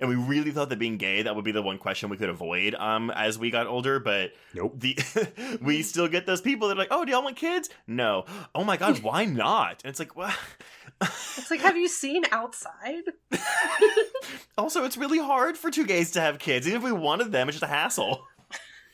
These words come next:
Speaker 4: Yeah.
Speaker 1: But I don't know, I think it's interesting, um, if we're just stripping the movie down to its basic, like, gender roles.
Speaker 2: Mm-hmm.
Speaker 1: That's always something that comes to women who don't want kids. Which, I mean, I know in this movie we know she wants kids,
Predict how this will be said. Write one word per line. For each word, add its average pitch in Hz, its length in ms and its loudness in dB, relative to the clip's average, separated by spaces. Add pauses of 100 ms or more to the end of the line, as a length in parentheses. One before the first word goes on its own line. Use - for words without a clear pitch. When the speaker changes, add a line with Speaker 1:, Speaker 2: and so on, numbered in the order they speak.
(120)
Speaker 4:
Yeah. 339 760 -4 (640)
Speaker 1:
But 147 120 0
I 151 40 4
don't 143 100 4
know, 113 60 4
I 117 100 2
think 151 160 -2
it's 147 140 -4
interesting, 127 500 -2
um, 101 380 0 (420)
if 175 300 0
we're 160 140 2
just 160 200 -4
stripping 147 280 -2
the 147 80 0
movie 135 200 0
down 113 280 2
to 120 120 -4
its 110 140 -6
basic, 104 500 -2
like, 92 240 -4
gender 92 440 -2
roles. 78 640 -10 (300)
Speaker 2:
Mm-hmm. 85 460 -8 (340)
Speaker 1:
That's 110 320 -2
always 110 340 0
something 104 180 -2
that 98 100 -6
comes 98 220 -6
to 98 80 -4
women 87 240 -4
who 92 80 -14
don't 85 180 -8
want 85 160 -12
kids. 80 300 -12
Which, 117 140 -4
I 160 40 -2
mean, 131 200 0
I 127 120 0
know 127 140 0
in 120 60 0
this 113 140 -4
movie 107 140 -4
we 95 100 -6
know 87 240 -6
she - 160 -8
wants 139 280 -6
kids, 156 380 0